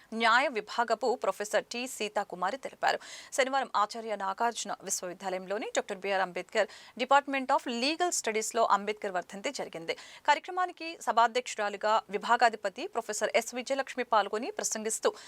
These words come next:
సమాజంలోని ఆర్థిక, రాజకీయ, సామాజిక అసమానతలు తొలగించడానికి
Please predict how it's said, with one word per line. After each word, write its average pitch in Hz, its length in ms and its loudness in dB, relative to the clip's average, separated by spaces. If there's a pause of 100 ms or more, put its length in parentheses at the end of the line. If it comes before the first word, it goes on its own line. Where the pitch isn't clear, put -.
(140)
సమాజంలోని 311 680 2
ఆర్థిక, 208 380 2
రాజకీయ, 208 760 4
సామాజిక 220 600 4
అసమానతలు 240 840 2
తొలగించడానికి 196 520 -4